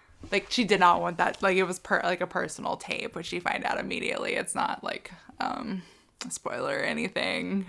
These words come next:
Um, but they, it's, like, a really interesting perspective on, like,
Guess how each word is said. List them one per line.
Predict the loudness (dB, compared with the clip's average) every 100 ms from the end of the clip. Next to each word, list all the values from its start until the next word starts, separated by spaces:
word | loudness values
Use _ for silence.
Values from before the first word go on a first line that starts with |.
| 2
Um, | 6 6 6 2 0 -4 -8 -16 -20 -20 _ 2
but | 4 4 4
they, | 4 4
it's, | 4 2 2 4
like, | 4
a | 6
really | 4 2 2
interesting | -2 -6 -6 -8
perspective | -10 -10 -4 -4 -2 -4 -2
on, | -4 -4
like, | -4 -2 -2 -6 -8